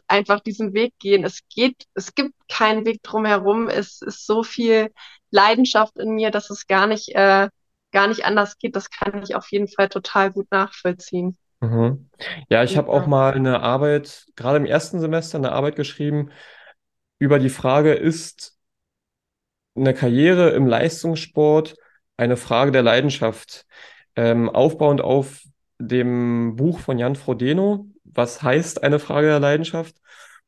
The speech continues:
Speaker 2: Und ich glaube, man muss das so ein bisschen zweiseitig betrachten. Auf der einen Seite kannst du eine mega Leidenschaft für deinen Sport haben und Spaß daran haben,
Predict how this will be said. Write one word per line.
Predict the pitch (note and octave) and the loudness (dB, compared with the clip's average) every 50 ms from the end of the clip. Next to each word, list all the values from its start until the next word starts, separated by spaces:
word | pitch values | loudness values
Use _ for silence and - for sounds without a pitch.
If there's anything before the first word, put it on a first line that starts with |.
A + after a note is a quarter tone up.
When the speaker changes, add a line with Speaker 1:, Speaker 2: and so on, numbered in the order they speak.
| _ _ _ | _ _ _
Speaker 2:
Und | - B2+ B2 C3 B2+ - - | 0 2 2 2 2 0 -2
ich | - B2+ - | -6 -6 -2
glaube, | - A#2+ A#2 B2+ C#3+ D3 D3 C#3+ C#3 C3+ C3+ C3+ C3 B2+ A#2 | 2 4 4 6 6 6 6 6 6 6 6 6 4 4 4
man | A#2+ A#2 A#2+ | 2 2 2
muss | C#3 C3+ C#3 | 0 -2 -4
das | C#3+ A#2 | -6 -6
so | - | -4
ein | B2+ B2+ | -4 -4
bisschen | C3+ C3+ - C3+ B2+ B2 A#2+ A#2+ A#2 A#2 F#2+ - - _ _ _ _ | -4 -2 -2 0 0 0 0 -2 -2 -4 -6 -8 -14 _ _ _ _
zweiseitig | - - - - A2 A#2 C3+ C3+ B2 A2+ A2+ - A#2 - - | -20 -20 -6 -2 0 2 2 2 2 0 0 -2 -6 -10 -10
betrachten. | A2 - - - A2+ A2+ - - A2+ G#2+ | -14 -12 -10 -10 -10 -10 -8 -6 -4 -4
Auf | - - | -4 -2
der | - - - - | -2 -4 0 2
einen | A#2 C3 C#3+ | 2 2 4
Seite | C#3 C#3 C#3 C#3 C3 | 2 2 2 0 -2
kannst | C3 - C3+ C#3 C#3 C#3 - | -2 -2 -4 -4 -4 -4 -2
du | C#3+ C3+ C3 B2+ B2+ - - - _ _ | 0 0 0 0 -2 -6 -18 -20 _ _
eine | - A2+ | -2 2
mega | A2+ A#2 C3+ D3+ D#3 D3+ | 4 4 6 6 6 4
Leidenschaft | C#3 A#2+ B2 C3+ D3+ D#3 D3 - C#3+ C#3 - - | 4 4 4 4 2 0 0 -2 -2 -4 -4 -6
für | - - C#3+ | -4 -2 2
deinen | C#3+ C3+ B2+ A#2 | 2 2 2 0
Sport | - - - B2 C#3+ F#3+ F#3+ - | -4 -4 -2 -2 0 0 -2 -4
haben | - E3+ F3 E3+ E3 | -6 -6 -4 -2 -2
und | C#3+ C3 B2 - - - | -2 -2 -4 -6 -12 -20
Spaß | - - - C3 F3+ F3 - | -10 -6 -4 -4 -4 -4 -4
daran | - F3 E3+ F3 F3 E3+ | -4 -2 -2 -2 -4 -4
haben, | - E3 D#3+ E3 F#3 F#3 | -6 -6 -4 -2 -2 -4